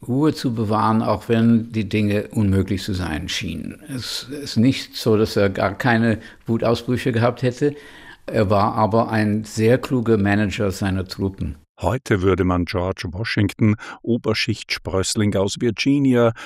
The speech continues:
Speaker 2: vielleicht als Nation Builder bezeichnen. Der praktisch veranlagte junge Mann trat früh in die Miliz der Kolonie Virginia ein.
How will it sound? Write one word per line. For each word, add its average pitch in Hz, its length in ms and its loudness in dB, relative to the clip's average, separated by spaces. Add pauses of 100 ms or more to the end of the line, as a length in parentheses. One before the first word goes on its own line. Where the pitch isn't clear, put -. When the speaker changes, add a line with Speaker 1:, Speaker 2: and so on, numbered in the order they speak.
(100)
Speaker 2:
vielleicht - 420 -4
als - 260 -4
Nation 92 640 0
Builder 85 540 0
bezeichnen. 90 800 -2 (720)
Der 98 200 0
praktisch - 640 -4
veranlagte 101 760 0
junge 98 280 2
Mann 117 360 2 (220)
trat 98 380 -4
früh 104 500 0
in 101 120 2
die 95 100 -2
Miliz 104 540 0
der 110 120 2
Kolonie 107 600 0
Virginia 98 760 0
ein. 107 340 2